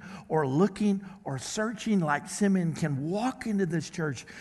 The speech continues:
and they can feel God and they can see God and they can find God. Amen?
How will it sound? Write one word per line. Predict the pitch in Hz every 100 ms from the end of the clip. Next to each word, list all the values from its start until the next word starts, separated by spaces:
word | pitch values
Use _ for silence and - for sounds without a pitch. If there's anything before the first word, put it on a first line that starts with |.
| -
and | - 190
they | 185
can | 180 135
feel | 117 - 240 247 208
God | 147 127 104 101 - - -
and | 202 170
they | 165
can | 170 139
see | - - 247 240
God | 185 151 117 110 - -
and | - 269
they | 285
can | - 254
find | - 247 262 277 202
God. | 160 139
Amen? | 143 247 262 285 311